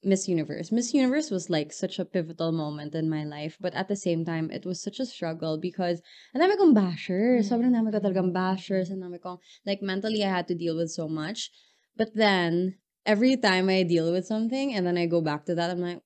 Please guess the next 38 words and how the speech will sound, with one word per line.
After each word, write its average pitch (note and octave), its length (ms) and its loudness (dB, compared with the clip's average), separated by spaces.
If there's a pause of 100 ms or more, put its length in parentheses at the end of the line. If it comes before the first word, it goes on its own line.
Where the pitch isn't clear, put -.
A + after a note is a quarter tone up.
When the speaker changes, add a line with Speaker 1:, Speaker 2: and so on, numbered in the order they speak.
Speaker 1:
"Come F3+ 240 -10
on." D#3 240 -12 (240)
Speaker 2:
Mm-hmm. G#3+ 400 -8
Speaker 1:
Like, F#3 320 -4
I've A3 320 2 (160)
heard E3 400 0 (320)
everything. D#3+ 880 4
Wala C4 400 8
na C4 80 4
kayong A#3 400 4
masasabi G3+ 480 0
sa F3+ 160 -2
akin. E3+ 320 -4
Speaker 2:
No - 0 -
one E3+ 160 -6
Speaker 1:
That's - 160 -14
Speaker 2:
can G3+ 160 -10
hurt G3 480 -12
me A3 240 -8
anymore. E3 560 -12
Speaker 1:
Yeah, B3+ 400 2
I D4+ 160 6
mean, D#4 400 8
I B3+ 240 4
joined C4 400 4
Miss A#3 160 2
Universe B3 480 4
Philippines A3+ 640 4
and G3 160 4
came A#3 240 2
out A3+ 240 0
alive. E3 800 2 (240)
So, G3 880 4
wala G#3+ 240 6
na - 80 -4
akong C4+ 480 0
Speaker 2:
Grabe G#3+ 160 -6
yun. F#3 160 -12